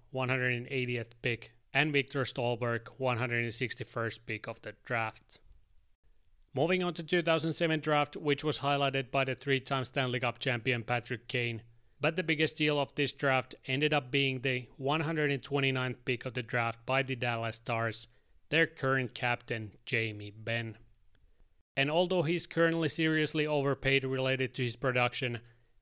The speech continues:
that still doesn't erase his whole career, and with one World Junior Championship, one World Championship, one Artros Trophy and multiple All-Star selections prove that he's been quite productive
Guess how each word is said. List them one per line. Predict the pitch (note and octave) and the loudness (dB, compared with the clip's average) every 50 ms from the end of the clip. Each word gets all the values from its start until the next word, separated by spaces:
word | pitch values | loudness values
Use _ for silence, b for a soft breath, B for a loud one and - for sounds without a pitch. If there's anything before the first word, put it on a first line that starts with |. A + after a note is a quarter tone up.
| _ _ | _ _
that | - C3+ D#3 D#3 | 0 0 0 0
still | - - E3 D#3 D3 | 0 0 0 0 2
doesn't | C#3+ D3+ C#3+ C3 C#3+ C#3+ | 2 0 0 0 0 0
erase | C#3 C3+ C3+ C3+ C3+ C3 - | 0 0 2 2 2 2 0
his | C#3+ B2+ - | -2 -4 0
whole | - C#3 C3 | 0 0 0
career, | A#2 - - C3 C3 B2+ B2+ C3 - | 0 0 0 2 2 2 2 0 -2
and | C3+ C#3+ D#3 E3+ | -2 -2 0 0
with | E3 D#3+ D3+ D3+ | 0 -2 -2 -2
one | D3 C#3 D3 D3 C#3+ D3 D3 C3+ | -2 -2 -2 -2 -2 -4 -4 -2
World | C3 C#3 C#3 C3+ B2+ - | 0 0 2 0 0 0
Junior | - C3+ B2+ B2+ B2+ A#2+ | 0 0 0 0 0 -2
Championship, | A2 - C#3+ C3 B2+ B2 B2+ A#2+ A#2 - - C3 A#2+ - - - _ - | 0 0 0 0 0 0 -2 -2 -2 -2 -2 -2 -2 -4 -6 -12 _ 2
one | C3 C#3+ E3+ E3+ D#3+ | 2 4 4 4 4
World | D#3 D3 C#3+ B2+ - | 2 2 2 0 0
Championship, | - C#3 B2+ A#2+ A#2+ C3+ B2+ A#2 - - B2+ A#2+ - - - - _ _ - | -2 -2 -2 0 0 0 0 0 0 -2 -2 -2 -4 -8 -20 -20 _ _ -2
one | - C3+ D#3 D#3+ E3 - D#3 | 0 2 2 2 0 -2 0
Artros | C#3+ C#3+ C3+ - - C3+ C3 A#2+ - | 0 0 0 0 0 0 0 0 -2
Trophy | - C#3+ C3+ B2+ B2 - - C#3 B2+ | -2 0 0 0 0 0 -2 -4 -4
and | B2 B2 | -4 -4
multiple | B2 C3 C#3 D3 C#3+ - D#3+ - D3+ C#3+ C#3 C#3 | -2 0 0 0 0 -2 -2 -2 0 -2 -2 -2
All-Star | C3 C#3 C#3 C3+ - - C#3 C3 B2+ | -2 0 0 -2 -2 -2 0 0 0
selections | A#2+ - C3+ B2+ B2+ B2 B2 - - B2+ A2+ - | 0 0 0 0 2 0 0 -2 -2 -4 -4 -4
prove | - - B2+ B2+ A#2 A#2 | -4 -4 -4 -4 -2 -4
that | B2 A#2 A2 | -6 -6 -4
he's | A#2+ C#3+ D#3 - | -2 -4 -4 -4
been | - - C#3+ C#3 C3 | -4 -4 -2 -2 -4
quite | - - - - C3+ C3+ C3+ C3+ - | -6 -6 -2 0 0 0 0 -2 -4
productive | - C3 B2 A#2+ A#2+ A#2+ A#2 - - B2+ A#2+ A2+ G#2 | -4 -2 0 0 0 0 -2 -4 -6 -6 -6 -6 -6